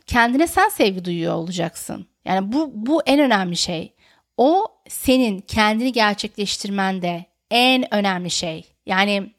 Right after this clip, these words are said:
aldığım bütün business traininglerinde çok yoğun şekilde, yani son bir, bir buçuk senedir çok yoğun bir sürü eğitim içindeyim. Sürekli olarak, <laughs> e, sabah akşam,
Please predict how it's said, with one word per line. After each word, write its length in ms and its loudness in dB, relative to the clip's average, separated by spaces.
aldığım 640 4
bütün 380 0
business 320 0
traininglerinde 600 0
çok 280 -2
yoğun 340 4
şekilde, 460 -2
yani 240 0
son 380 0
bir, 200 -2
bir 120 2
buçuk 180 -8
senedir 240 0
çok 300 -4
yoğun 400 2
bir 200 2
sürü 240 -2
eğitim 380 0
içindeyim. 600 -2
Sürekli 460 0
olarak, 360 2
<laughs> 280 -12
e, 320 0
sabah 360 4
akşam, 520 -2